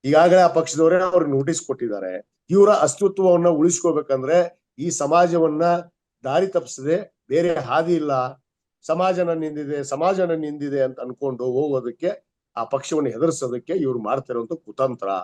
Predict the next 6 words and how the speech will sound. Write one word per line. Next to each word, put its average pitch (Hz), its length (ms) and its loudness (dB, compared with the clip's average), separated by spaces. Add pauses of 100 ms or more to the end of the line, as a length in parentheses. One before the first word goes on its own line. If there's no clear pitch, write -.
(520)
ಈ 233 140 8
ಕುತಂತ್ರಕ್ಕೆ 170 540 4
ನಾವ್ 147 160 6
ಯಾರು 131 180 4
ಬಲಿಪಶು 135 500 0
ಆಗೋದಿಲ್ಲ. 170 800 0